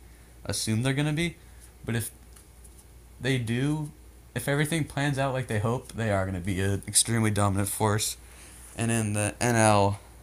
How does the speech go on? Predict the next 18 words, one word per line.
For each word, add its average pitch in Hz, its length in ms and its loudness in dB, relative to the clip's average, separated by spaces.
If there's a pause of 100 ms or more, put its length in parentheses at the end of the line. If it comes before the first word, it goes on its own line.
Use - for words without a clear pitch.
(1500)
I 107 140 2
don't 117 140 0
see - 180 2
a 113 40 0
ton 113 180 -2
of 101 80 2
teams 107 440 0
that 98 160 0
could 98 220 -4 (400)
challenge 104 580 -2
them, 98 280 -4
but 95 240 -4 (460)
an 117 140 2
interesting 117 500 2
move 101 260 2
was 98 220 2
the, 90 240 0
uh, 92 220 2